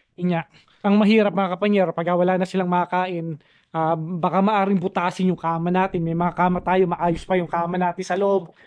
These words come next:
May mga sofa, couch pa tayo dyan, di ba?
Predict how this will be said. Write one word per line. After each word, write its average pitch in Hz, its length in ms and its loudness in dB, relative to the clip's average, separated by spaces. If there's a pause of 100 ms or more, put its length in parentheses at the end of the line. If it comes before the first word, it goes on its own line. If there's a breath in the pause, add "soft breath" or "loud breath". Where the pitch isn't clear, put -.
(140 soft breath)
May 180 160 2
mga 175 560 0
sofa, 196 480 -2
couch 190 420 -4
pa 190 140 -6
tayo 185 240 0
dyan, 185 420 -2 (380 soft breath)
di 165 80 -4
ba? 165 240 -2